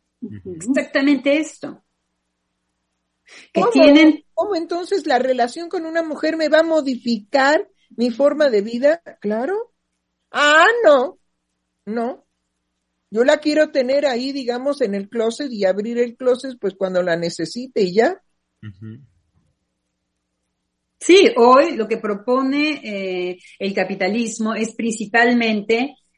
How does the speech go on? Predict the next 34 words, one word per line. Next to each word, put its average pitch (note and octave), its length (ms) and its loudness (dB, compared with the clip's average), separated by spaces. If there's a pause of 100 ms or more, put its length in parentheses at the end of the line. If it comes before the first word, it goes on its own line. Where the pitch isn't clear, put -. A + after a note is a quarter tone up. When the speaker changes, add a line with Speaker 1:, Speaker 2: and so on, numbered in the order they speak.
Speaker 2:
eh, F#3 360 -2
que G#3 160 0
no A3+ 340 -2
modifiquen C#4 840 -2
tu F#3 60 -6
estilo F3+ 380 -4
de D#3+ 140 0
vida. C3 440 -6 (500)
Speaker 1:
Claro. E3+ 260 -6 (760)
Speaker 2:
Es A#3+ 220 -2
lo C4 240 2
primero. A3+ 880 0
Ya G3 220 -2
tendremos A#3 560 0 (300)
los G3+ 140 -4
robotcitos, G3+ 760 -2
los G#3 160 -4
tararán, F3 420 0
tararán, F3 340 -4
tararán, F3+ 440 -4 (220)
cuando F#3+ 220 0
sabemos G#3 460 0
que - 80 -8
es G#3 100 -8
una G#3+ 140 -2
fantochada. F#3+ 760 -6 (1120)
Speaker 3:
Sí, F4 340 2
sobre A#3 380 4
todo D4+ 420 0
porque A#3 460 2
tu A3 200 2
estilo C4+ 560 0
de C#4+ 140 -6
vida A#3+ 440 -2